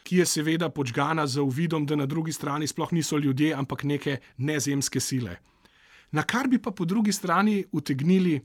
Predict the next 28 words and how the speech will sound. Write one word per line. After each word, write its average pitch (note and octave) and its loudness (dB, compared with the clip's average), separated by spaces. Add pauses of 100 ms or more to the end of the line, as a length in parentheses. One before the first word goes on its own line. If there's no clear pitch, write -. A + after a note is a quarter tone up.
odgovoriti D3+ 2
nasprotniki C4 4
marksizma D#3+ 2 (300)
in E3+ 6
reči: F#3 2
"Ja, F3+ 2
saj F3+ 2 (100)
to A#3+ 4
je G#3+ 2
pravzaprav F#3+ 0
problem D3+ 2
marksistične D#3 0 (140)
ideologije, E3+ 4
ker F#3+ 2 (200)
sama G3+ 2
po F#3 -2
sebi F#3+ -2 (300)
v E3 0
resnici F#3 0
ustvarja D#3+ 4
konflikte D3 -4
s - -2
tem, D#3 0 (140)
da C#3 -2
povzroča, D#3 2
da D3+ 0
njeni D#3+ 2
pripadniki D#3 0